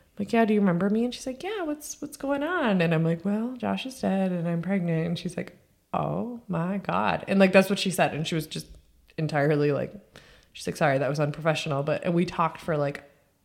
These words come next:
an hour on the phone. And it, it, it wasn't a therapy. I'm like, "You can bill me for this <laughs> if you want. I don't know." And she's like, "Okay, let's, let's have you come in next week." And so I went in and saw her every single week after Josh passed away, which was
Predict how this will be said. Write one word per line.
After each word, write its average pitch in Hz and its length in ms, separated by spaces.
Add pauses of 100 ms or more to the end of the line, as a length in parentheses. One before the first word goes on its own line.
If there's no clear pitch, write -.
(100)
an 180 240
hour 151 560
on 147 100
the 156 80
phone. 156 360
And 190 140
it, 175 160
it, - 280
it 139 140
wasn't 156 260
a - 20
therapy. 175 240
I'm 147 100
like, - 220
"You 175 140
can 156 100
bill 160 160
me 160 120
for 170 120
this 160 260
<laughs> - 0
if 208 120
you 190 60
want. 185 360
I 190 80
don't 170 120
know." - 120
And 180 220
she's 190 160
like, 185 140
"Okay, 196 260
let's, 180 300 (580)
let's 190 160
have 185 160
you 196 80
come 208 180
in 196 240 (140)
next 185 240
week." 170 200
And 180 120
so 196 80
I 190 80
went 196 180
in 196 140
and 165 120
saw 180 160
her 190 300
every 160 240
single 175 260
week 151 220
after - 240
Josh 160 280
passed 165 260
away, 160 200
which 147 160
was 147 220